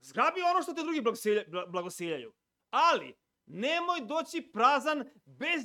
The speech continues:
ideje kako bi ti blagoslovio nekoga.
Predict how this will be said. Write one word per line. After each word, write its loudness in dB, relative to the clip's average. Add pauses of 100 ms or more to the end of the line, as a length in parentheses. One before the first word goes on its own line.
ideje 4 (260)
kako 0
bi -6
ti 6
blagoslovio 6
nekoga. -4